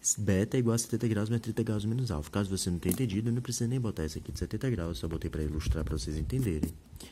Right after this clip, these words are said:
Mas, bom, se aqui é o ângulo alfa, gente, por ser alterno interno, e aqui é o ângulo de trinta graus, eu tracei uma reta, é, na metade desse ângulo, assim, não na metade, né, porque seria bissetriz, mas eu tracei uma reta aqui nesse ângulo, paralela à reta R, paralela à reta S,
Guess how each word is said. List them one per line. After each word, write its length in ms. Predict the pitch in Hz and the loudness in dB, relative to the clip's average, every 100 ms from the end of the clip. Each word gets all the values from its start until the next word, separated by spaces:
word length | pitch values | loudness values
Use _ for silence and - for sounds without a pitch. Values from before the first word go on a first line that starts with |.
| - - | -20 -14
Mas, 160 | - 113 | -6 -4
bom, 180 | 104 71 - - - - - - | -2 -6 -8 -18 -20 -18 -18 -6
se 160 | - 175 | 0 0
aqui 260 | 165 - | 0 2
é 60 | 208 | 2
o 100 | 151 | 4
ângulo 320 | 110 95 80 | 2 2 0
alfa, 320 | 85 98 - | 0 -2 -2
gente, 320 | 78 - - - - | -6 -8 -8 -8 -4
por 220 | 98 85 | -4 -4
ser 340 | - 80 78 76 - | -4 0 0 -2 -4
alterno 420 | 82 78 82 78 | -4 -2 -2 -2
interno, 420 | 73 - 117 82 - - - - - | -2 0 0 -2 -8 -16 -20 -10 0
e 100 | 101 | 2
aqui 260 | 87 - | 2 2
é 40 | 98 | 4
o 80 | |
ângulo 160 | 82 78 | 2 -2
de 60 | 76 | -2
trinta 240 | 95 76 | -2 0
graus, 260 | 78 104 92 | 0 0 -2
eu 60 | |
tracei 320 | 80 82 - 117 | -4 -4 0 0
uma 100 | 95 | 0
reta, 420 | 82 76 78 73 - - - - - - | 0 -2 -4 -6 -10 -20 -20 -20 -20 -12
é, 480 | - 82 78 76 73 | -4 0 2 0 0
na 100 | 82 | 0
metade 400 | 76 78 110 85 | 0 0 -2 -2
desse 280 | 80 - 90 | -4 -2 0
ângulo, 220 | 120 78 | 2 0
assim, 180 | 76 110 | 0 0
não 120 | 151 | 0
na 100 | 139 | 2
metade, 420 | 107 - 73 73 | -2 -2 -4 -2
né, 80 | 85 | -4
porque 180 | - 90 | -4 -4
seria 220 | 85 90 | -2 -2
bissetriz, 560 | 87 104 - 73 71 | -2 -2 -2 -6 -4
mas 120 | 82 85 | -4 -2
eu 60 | |
tracei 260 | 92 98 127 | -2 0 0
uma 120 | 120 | 0
reta 240 | 85 78 | -2 -4
aqui 180 | 78 95 | -4 -4
nesse 240 | 80 73 95 | -4 -2 -2
ângulo, 180 | 104 | -2
paralela 520 | 73 95 85 78 73 73 | -2 -2 0 0 0 -2
à 40 | |
reta 220 | 76 76 | -4 -4
R, 260 | 73 92 113 | -2 0 -2
paralela 580 | - 76 71 73 71 73 | -2 -4 -4 -4 -4 -4
à 20 | |
reta 260 | 71 71 | -6 -4
S, 320 | 76 113 - | -2 -2 -4